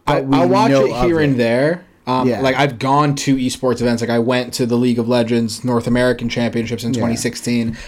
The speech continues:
Speaker 1: I'll watch fifa occasionally, but I'm not, like, diehard. It's glued to my screen every week
Speaker 2: Yeah,
Speaker 1: or something.
Speaker 2: and, like, occasionally I'll watch, like, the, uh, Siege World Cup or something, 'cause
Speaker 1: Yeah.
Speaker 2: they announce new characters
Speaker 1: Yeah.
Speaker 2: or
Speaker 1: Or, like, Rocket
Speaker 2: D L C
Speaker 1: League does
Speaker 2: and
Speaker 1: their
Speaker 2: stuff.
Speaker 1: championship
Speaker 2: Yeah.
Speaker 1: series. I've watched that a few
Speaker 2: So
Speaker 1: times.
Speaker 2: it, it's something that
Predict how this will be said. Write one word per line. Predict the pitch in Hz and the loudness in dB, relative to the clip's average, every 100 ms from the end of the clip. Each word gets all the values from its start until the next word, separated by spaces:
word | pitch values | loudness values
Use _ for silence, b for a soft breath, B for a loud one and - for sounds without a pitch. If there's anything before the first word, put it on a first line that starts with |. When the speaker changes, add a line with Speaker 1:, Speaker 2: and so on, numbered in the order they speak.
| - | -6
Speaker 1:
I'll | 117 | 0
watch | 127 127 - | 0 0 0
fifa | 226 180 131 | 0 2 0
occasionally, | 131 127 135 | 0 0 2
but | 143 | 0
I'm | 143 | 2
not, | 156 135 | 0 0
like, | 123 117 | -4 -2
diehard. | 127 127 120 127 120 | 0 2 2 2 0
It's | 113 | -2
glued | - 139 139 135 | -6 -2 0 0
to | |
my | 120 110 | -2 -2
screen | - 127 123 120 | -4 -2 -2 -2
every | 120 123 117 | -4 -4 -4
week | 113 | -4
Speaker 2:
Yeah, | 151 165 135 104 104 | 0 2 2 0 -6
Speaker 1:
or | |
something. | 120 160 | -4 0
Speaker 2:
and, | 165 160 | 2 4
like, | 151 135 - - - - | 4 2 -4 -18 -12 -6
occasionally | 143 151 135 139 | 0 2 4 2
I'll | 127 | 4
watch, | 123 127 - | 4 2 0
like, | 127 120 | -2 -2
the, | - 120 120 | 0 2 2
uh, | 113 | 2
Siege | 117 139 127 110 - - _ - | 0 0 0 -2 -10 -18 _ -12
World | 143 127 120 | -2 0 0
Cup | - 123 107 | 0 -2 0
or | 117 | -2
something, | 131 117 127 | -2 0 0
'cause | 120 | 0
Speaker 1:
Yeah. | 131 | 0
Speaker 2:
they | 135 | 2
announce | 131 123 120 | 0 -2 -2
new | 123 | -4
characters | - 123 113 117 113 120 | 0 -2 0 -2 -2 0
Speaker 1:
Yeah. | 113 107 107 | -2 -4 -6
Speaker 2:
or | 139 | -2
Speaker 1:
Or, | |
like, | 139 123 | 0 2
Rocket | 135 139 | 2 2
Speaker 2:
D | |
L | 135 | 2
C | 127 | 2
Speaker 1:
League | 131 | 2
does | 123 117 | 0 0
Speaker 2:
and | |
Speaker 1:
their | 120 | -2
Speaker 2:
stuff. | 120 | 0
Speaker 1:
championship | 123 120 120 117 | 0 -2 -2 -2
Speaker 2:
Yeah. | |
Speaker 1:
series. | 123 123 123 | -2 -2 -2
I've | 120 | -2
watched | 123 120 | -2 -2
that | 127 120 | -4 -4
a | |
few | 117 120 | -4 -4
Speaker 2:
So | 117 175 151 | 0 2 2
Speaker 1:
times. | 139 | 0
Speaker 2:
it, | 151 - | -4 -2
it's | 156 | -2
something | - 180 170 170 151 | 2 0 2 2 4
that | 139 135 | 2 0